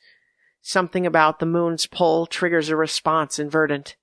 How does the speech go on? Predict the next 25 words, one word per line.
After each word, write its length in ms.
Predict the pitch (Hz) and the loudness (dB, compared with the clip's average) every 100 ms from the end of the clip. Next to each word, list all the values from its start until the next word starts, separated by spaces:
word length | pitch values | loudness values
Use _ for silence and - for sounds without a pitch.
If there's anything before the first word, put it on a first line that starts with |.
| _ _ _ _ _ _ _ _ _ | _ _ _ _ _ _ _ _ _
Whatever 420 | - 165 160 160 | -4 0 2 2
the 80 | 151 | 0
cause, 640 | - 151 147 139 - - _ | 0 2 4 2 -2 -8 _
the 100 | - | -10
effect 380 | 160 - 156 - | -6 0 0 0
is 120 | 156 | -10
deadly. 540 | - 151 139 139 135 _ _ _ _ _ _ _ _ _ _ _ _ _ _ _ - _ | -2 -2 -2 -6 -8 _ _ _ _ _ _ _ _ _ _ _ _ _ _ _ -20 _
Aisha's 520 | 175 208 208 214 180 | 2 4 4 2 2
experimental 640 | 180 - 190 185 185 190 | -2 0 2 4 2 0
drug 280 | 170 180 170 | 0 2 2
worked 320 | 165 175 - | 2 0 0
well 160 | 175 175 | 2 2
enough 260 | 170 160 - | 4 2 0
to 80 | - | -8
keep 220 | 185 170 | -8 -4
Sam 360 | - 180 170 | -2 0 0
from 280 | 156 170 160 - - - _ _ | 0 -2 -2 -10 -20 -20 _ _
succumbing 560 | - 175 - 185 170 | -4 -4 0 0 0
completely 560 | 156 165 - 180 - 147 | -2 -6 -2 -4 -2 -4
to 140 | - | -4
the 60 | 147 | -12
call 280 | - 151 147 | -2 0 0
of 80 | 147 | -2
the 100 | 139 | -6
planet, 460 | - 151 151 - | 0 0 0 -6